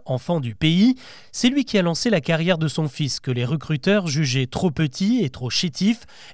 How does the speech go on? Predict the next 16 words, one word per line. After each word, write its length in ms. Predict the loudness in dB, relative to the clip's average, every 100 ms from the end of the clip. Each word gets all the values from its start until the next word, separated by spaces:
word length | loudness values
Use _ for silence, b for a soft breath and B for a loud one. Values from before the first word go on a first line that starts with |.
| B
et 80 | 0
c'est 160 | 2
grâce 260 | 2 0 0
à 80 | 0
sa 160 | 0
persévérance 720 | 0 0 0 0 2 2 0
qu'Antoine 480 | 0 -4 0 0 2
a 80 | 2
fini 260 | 0 0 2
par 220 | 2 2
être 240 | 0 -2
repéré 500 | -2 0 2 2 2
par 200 | 0 0
la 120 | 0
Real 320 | 0 0 2 2
Sociedad, 720 | 0 -2 -2 0 2 2